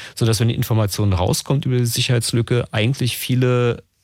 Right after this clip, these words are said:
Benutzer der Software schon geschützt sind. Sogenannte Responsible Disclosure. Ähm, ist aber halt nach Wassenaar ein Export. Jetzt hat, ähm, dieses Wassenaar Abkommen, ähm,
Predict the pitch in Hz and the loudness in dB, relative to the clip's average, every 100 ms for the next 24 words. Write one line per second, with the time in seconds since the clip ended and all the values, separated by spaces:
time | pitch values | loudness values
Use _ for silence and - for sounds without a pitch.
0 | _ 107 120 139 120 101 - 107 - 113 | _ -2 0 0 0 0 -2 -4 -2 -2
1 | 104 - 104 104 101 101 92 - 95 - | 0 0 0 2 2 0 -2 -4 -4 -4
2 | - 98 90 131 107 98 92 - 95 90 | -6 -2 2 2 2 2 -2 0 0 0
3 | - 92 - - - - - _ - - | -2 -4 -4 -4 0 -2 -4 _ -16 -10
4 | - - - - 113 107 107 _ _ - | -10 -10 -14 -2 2 2 0 _ _ -4
5 | 104 - 123 151 123 117 101 92 95 - | -4 -2 0 2 2 0 0 -2 -2 0
6 | 113 110 95 - - - - 95 117 - | 0 0 -2 -6 -8 -10 -6 -2 -2 -2
7 | - 123 117 107 107 - 123 - 143 - | -2 2 2 0 -2 -2 -2 0 0 0
8 | - - 127 131 131 131 127 110 110 | -6 -2 0 2 0 -2 0 2 2